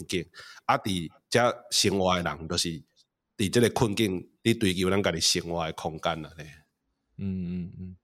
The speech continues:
Speaker 1: 嘿啊，啊，我想要往前 plus 补充，拄仔讲到台视的时阵，其实我拄仔想到的就是，我拄仔唱迄个东吹西电影一开始，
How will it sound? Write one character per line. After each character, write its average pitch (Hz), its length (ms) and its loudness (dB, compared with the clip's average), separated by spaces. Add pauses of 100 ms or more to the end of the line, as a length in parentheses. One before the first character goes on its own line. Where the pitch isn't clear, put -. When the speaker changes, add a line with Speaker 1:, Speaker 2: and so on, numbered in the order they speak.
(140)
Speaker 1:
嘿 85 80 -2
啊， 80 160 -2
啊， 147 100 4
我 170 140 4
想 107 160 2
要 127 200 6
往 92 200 4
前 87 280 -4
plus 107 380 4
补 104 200 4
充， 98 200 0
拄 110 100 2
仔 107 120 4
讲 107 120 2
到 87 80 0
台 80 220 -2
视 - 160 -2
的 80 140 -6
时 82 180 -4
阵， 82 340 -4
其 101 120 2
实 98 260 2
我 117 120 6
拄 123 180 4
仔 110 60 6
想 90 160 -2
到 85 160 -2
的 82 100 0
就 82 100 -4
是， 78 300 -4
我 107 120 0
拄 110 120 4
仔 107 100 6
唱 85 220 0
迄 90 160 0
个 85 260 0 (420)
东 95 200 2
吹 95 220 2
西 78 380 -2 (220)
电 87 140 -2 (120)
影 101 280 2 (260)
一 - 60 -4
开 82 220 -2
始， 85 260 0